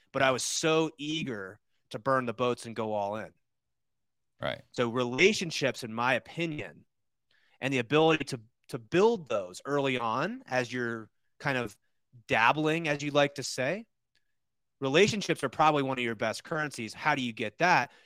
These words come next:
Speaker 1: You go to meetups. You get involved in your local community.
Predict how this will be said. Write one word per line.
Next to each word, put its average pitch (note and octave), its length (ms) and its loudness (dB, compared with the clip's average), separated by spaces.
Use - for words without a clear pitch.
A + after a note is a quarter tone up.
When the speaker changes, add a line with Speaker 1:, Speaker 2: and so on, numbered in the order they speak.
Speaker 1:
You A#2+ 80 -10
go A#2 140 0
to G2+ 80 -8
meetups. C3+ 800 0
You A#2 200 -4
get C3 200 4
involved B2+ 720 4
in B2+ 80 -2
your A#2 120 -2
local B2 280 0
community. B2 720 -6